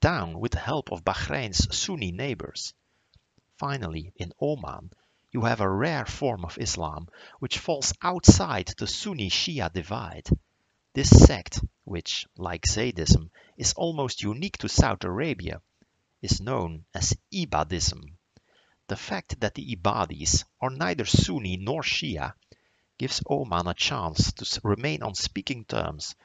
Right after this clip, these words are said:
with the Saudi Arabia as well as with Iran. So each of these sects are, broadly speaking, prominent in one particular environment,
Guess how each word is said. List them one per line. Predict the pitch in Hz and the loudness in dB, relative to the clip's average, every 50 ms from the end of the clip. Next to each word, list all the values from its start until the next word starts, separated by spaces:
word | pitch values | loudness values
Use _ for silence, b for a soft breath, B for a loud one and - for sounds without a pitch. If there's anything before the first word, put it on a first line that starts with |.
| B B | B B
with | B 101 - | B -4 -2
the | - 90 | 0 4
Saudi | 82 - - 71 69 131 113 95 87 | 4 4 4 4 2 0 0 0 -2
Arabia | 80 80 92 127 147 160 160 156 151 151 156 b b b b b | -2 0 -2 -2 -2 -4 -4 -6 -6 -6 -8 b b b b b
as | - - - - | -6 -6 -4 -4
well | 98 110 113 110 | -4 -4 -4 -2
as | 95 - - | -4 -2 -2
with | 104 101 - 87 | -4 -4 -2 -2
Iran. | 90 90 82 82 80 73 71 69 73 78 - _ _ _ _ _ _ _ _ _ _ _ _ _ _ _ _ _ _ _ _ _ _ | -2 -2 -2 -2 -4 -6 -6 -10 -12 -14 -20 _ _ _ _ _ _ _ _ _ _ _ _ _ _ _ _ _ _ _ _ _ _
So | - - 180 185 - | -8 -6 -6 -6 -6
each | - 226 233 - - | -6 -8 -6 -4 -6
of | 139 120 | -6 -6
these | 117 110 95 87 - - | -6 4 4 6 6 6
sects | - 147 113 87 - - - - - - _ _ _ | 2 -2 -4 -4 -4 2 2 2 2 2 _ _ _
are, | - 131 120 | -6 -6 -6
broadly | 104 101 123 156 165 - 120 101 | -2 -2 -2 -2 -2 -2 -4 0
speaking, | - - - - 147 123 - - 78 80 - - _ _ | 2 2 2 2 -2 -4 -4 -8 -8 -10 -12 -16 _ _
prominent | - 190 180 170 151 107 82 80 85 - - | -2 -2 -2 -2 -2 -4 -6 -6 -8 -8 -6
in | - 107 107 104 | -6 -6 -4 -4
one | 117 160 180 175 170 - | -4 -4 -4 -4 -4 -2
particular | 160 - - _ _ 226 - - - 120 101 90 85 - | -2 -2 -2 _ _ -8 -6 -4 -6 -4 -2 -2 -2 -4
environment, | - 98 92 90 90 98 104 131 127 101 80 73 69 - - - | -4 -6 -10 -8 -6 -4 -4 -2 -4 -4 -6 -8 -12 -12 -10 2